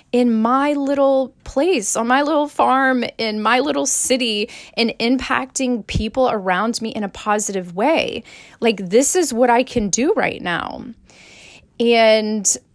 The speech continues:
so part of that process already, which I wanna share because it's gonna be helpful for,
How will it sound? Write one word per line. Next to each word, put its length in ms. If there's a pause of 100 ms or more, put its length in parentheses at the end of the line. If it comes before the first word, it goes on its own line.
(260)
so 240
part 320
of 140
that 200
process 560
already, 500
which 260
I 120
wanna 240
share 240
because 340
it's 300
gonna 220
be 140
helpful 500
for, 400